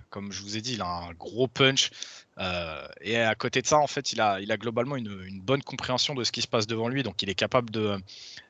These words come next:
d'aller, euh, d'aller comboter, euh, un D-line pour ensuite monter au deuxième niveau ou quoi. Il est capable de le faire. Maintenant,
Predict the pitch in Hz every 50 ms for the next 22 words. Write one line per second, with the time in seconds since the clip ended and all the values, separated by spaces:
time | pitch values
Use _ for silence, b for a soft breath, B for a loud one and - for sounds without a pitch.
0 | B - 95 104 110 113 113 120 120 113 107 104 101 98 98 95 95 92 98 110
1 | 113 117 110 - - 117 107 113 113 110 - 123 123 120 113 104 98 95 95 92
2 | 95 98 104 110 104 101 110 117 120 123 127 120 - 104 107 104 - - 117 -
3 | 120 113 110 - 123 117 107 110 104 110 110 107 110 110 104 113 113 113 110 -
4 | - 139 135 120 110 110 - - 110 - 131 123 117 110 113 107 - - 104 90
5 | - B B B B B B B B B B - 95 98 110 113 - - 147 156
6 | 160 170 170